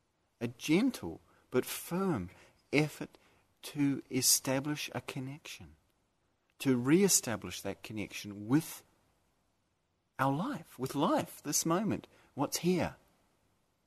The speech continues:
And as many times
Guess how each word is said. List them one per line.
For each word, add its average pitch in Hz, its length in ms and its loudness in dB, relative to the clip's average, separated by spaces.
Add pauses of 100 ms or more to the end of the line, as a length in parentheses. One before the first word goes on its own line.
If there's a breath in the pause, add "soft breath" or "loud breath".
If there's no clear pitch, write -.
(3000)
And 127 120 2
as 127 140 -2
many 170 340 4
times 151 600 -6